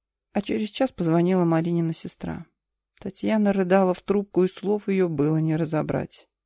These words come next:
Переполошила девушку до дрожи в ногах и руках. Толком ничего из сказанного ею понятно не было, но Маринка пообещала, что немедленно приедет,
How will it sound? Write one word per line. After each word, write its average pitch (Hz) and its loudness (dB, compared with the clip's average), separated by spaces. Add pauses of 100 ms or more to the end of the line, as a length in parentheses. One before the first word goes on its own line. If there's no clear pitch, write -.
(560)
Переполошила 262 2
девушку 233 -2
до 185 2
дрожи 185 0
в 165 -2
ногах 175 0
и 180 -6
руках. - -10 (360)
Толком 247 -6
ничего 214 -6
из 202 -4
сказанного 185 0
ею 190 0
понятно 202 0
не 226 4
было, 165 2 (400)
но 156 2
Маринка 156 0
пообещала, 180 -2
что - -6
немедленно 196 0
приедет, 190 -4